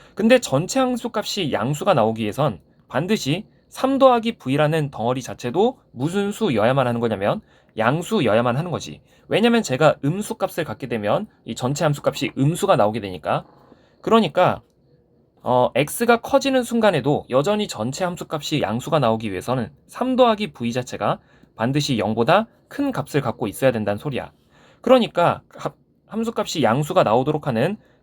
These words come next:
V는 일단 어떤 숫자보다 커야 되는 거냐면 마이너스 삼보다 커야 된다라는 거지. 그럼 마이너스 삼보다 크다를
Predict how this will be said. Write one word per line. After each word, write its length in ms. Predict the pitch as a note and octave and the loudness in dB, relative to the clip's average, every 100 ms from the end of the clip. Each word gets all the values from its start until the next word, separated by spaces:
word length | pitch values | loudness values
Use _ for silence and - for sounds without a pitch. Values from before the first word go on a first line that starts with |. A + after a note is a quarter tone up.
| - | -2
V는 500 | C#3 D#3 F#3+ A#3+ - | 0 2 2 0 0
일단 340 | C3+ D3+ F3+ | -4 2 2
어떤 380 | G2 A#2+ A3 A3 | 4 2 2 -2
숫자보다 500 | G#3+ A3 G3 D3+ D3+ | -2 -4 -2 0 -2
커야 220 | D3 G3+ | -2 -2
되는 160 | F3 D3 | 0 0
거냐면 400 | B2 A2 A2 G3 - _ _ | -2 0 0 -2 -8 _ _
마이너스 560 | - G#2+ C3+ E3+ E3 D#3 | -2 4 4 2 -2 -6
삼보다 500 | F3+ G#3 F#3 G3 A#3+ - | -6 -2 2 2 2 -6
커야 200 | B3+ B3 | 0 2
된다라는 420 | D#3 B2+ A2+ F#2 | 2 0 0 -4
거지. 320 | E2+ C2 - _ _ _ _ - - | -12 -18 -20 _ _ _ _ -20 -4
그럼 160 | G#3 | 2
마이너스 500 | A#2+ A#2+ G#3 C4+ C4 | 6 6 6 4 2
삼보다 460 | A#3+ B3 A3+ A3+ A3 _ | -4 -2 0 2 0 _
크다를 1300 | - D4+ A#2+ - _ _ _ _ _ D3 G#3+ C4+ C#4+ | -8 0 0 0 _ _ _ _ _ 2 4 4 2